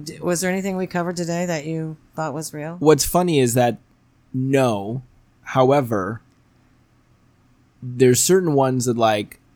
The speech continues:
Speaker 2: like, I'm not gonna go in the mirror with the lights off and say Bloody Mary thirteen times or whatever it is. Like,
Speaker 1: No.
Speaker 2: not gonna do it. You
Speaker 1: But
Speaker 2: know?
Speaker 1: I kinda, you know,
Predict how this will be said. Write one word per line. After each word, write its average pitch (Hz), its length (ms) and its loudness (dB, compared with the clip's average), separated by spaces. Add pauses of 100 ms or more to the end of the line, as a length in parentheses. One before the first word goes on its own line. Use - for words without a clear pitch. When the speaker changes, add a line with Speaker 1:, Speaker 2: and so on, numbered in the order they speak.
Speaker 2:
like, 120 140 2
I'm 143 240 4
not 131 260 2
gonna 123 160 0
go 117 240 2
in 113 120 -2
the 113 60 -2
mirror 113 360 -2
with 107 160 -4
the 110 60 -4
lights 107 300 -2
off 98 260 0
and 104 200 -10
say 104 200 -2
Bloody 101 260 -4
Mary 101 500 -6 (240)
thirteen 101 380 -2
times 117 420 -12
or 107 80 -6
whatever 107 300 -6
it 110 80 -12
is. - 320 -14 (100)
Like, 139 240 2
Speaker 1:
No. 131 140 -6 (580)
Speaker 2:
not 120 200 2
gonna 135 120 6
do 160 200 6
it. - 120 -2 (800)
You 120 140 2
Speaker 1:
But 220 60 4
Speaker 2:
know? 247 60 4
Speaker 1:
I 269 80 6
kinda, 330 440 -2
you 233 80 4
know, 240 380 -2